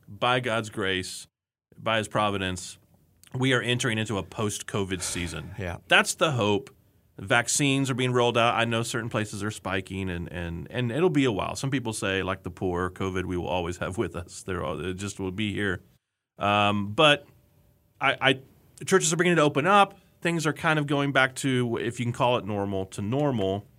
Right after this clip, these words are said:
Speaker 1: And yet it's not normal because this pandemic has changed a whole lot.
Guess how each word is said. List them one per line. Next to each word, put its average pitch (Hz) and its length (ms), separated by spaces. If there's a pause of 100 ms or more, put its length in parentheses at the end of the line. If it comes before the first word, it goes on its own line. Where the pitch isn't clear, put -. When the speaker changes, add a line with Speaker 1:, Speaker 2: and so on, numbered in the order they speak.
(120)
Speaker 1:
And 151 120
yet 175 100
it's 170 120
not 185 180
normal 117 300
because 113 560 (420)
this 123 160
pandemic 107 640
has 90 580 (380)
changed 113 480
a 98 100
whole 95 180
lot. 76 280